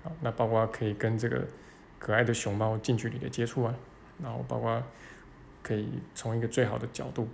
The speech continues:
啊，去欣赏这个都江堰的一个非常壮丽的一个景观。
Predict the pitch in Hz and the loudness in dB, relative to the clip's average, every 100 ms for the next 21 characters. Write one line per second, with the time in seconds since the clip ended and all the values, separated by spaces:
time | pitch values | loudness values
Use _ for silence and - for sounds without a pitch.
0 | - - - - - 123 120 107 - 110 | -10 -20 -20 -14 -12 -6 -4 -2 0 0
1 | 120 120 117 - 127 120 120 117 117 117 | -2 -2 -2 -2 -4 -2 0 2 2 0
2 | 127 127 131 - - - - - - - | -2 -4 -6 -8 -12 -20 -20 -20 -14 -4
3 | 113 110 123 107 110 120 120 123 - 127 | -2 2 2 4 0 -2 -4 -6 -8 -2
4 | 107 | -2